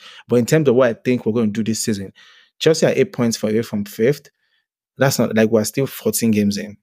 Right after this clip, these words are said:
and Chelsea have been massively injured all season. So is it a P where our next five games are supposed to be easy on paper, even though I think Everton is probably gonna beat us or draw with us that on Sunday. But if Chelsea can,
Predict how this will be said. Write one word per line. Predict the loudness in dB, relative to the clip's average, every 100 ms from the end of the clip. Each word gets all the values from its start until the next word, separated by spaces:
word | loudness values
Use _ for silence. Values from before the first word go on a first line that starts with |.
| _ _ -8
and | -6 -4
Chelsea | 2 2 2
have | 0 0
been | -8 -4
massively | -2 0 0 0 -2 -2
injured | -4 -2 -2
all | -4
season. | -8 -10 -14 -18 _ _ _ _
So | -4 0
is | 2
it | 2
a |
P | 2 2
where | 2 2 -2 _ _ _ _ -4
our | 0
next | 2 2
five | 0 2
games | 2 0
are |
supposed | 0 -6 -6
to |
be | -4 -4
easy | 0
on | -2 -2
paper, | -4 -2 -4 -6 _ _ _ _ _
even | 0 2
though | 2
I |
think | 2 0
Everton | 2 0 0 0
is | 0
probably | 0 0
gonna | 0
beat | -2 -2
us | -2 -4
or |
draw | -4 -2
with | -2 -2
us | -4
that | -4 -8 _
on | -8
Sunday. | -4 0 0 -2 -6 _ _ _ _ _
But | -2 0 2 -2
if | -2
Chelsea | 0 0
can, | 0 0 -2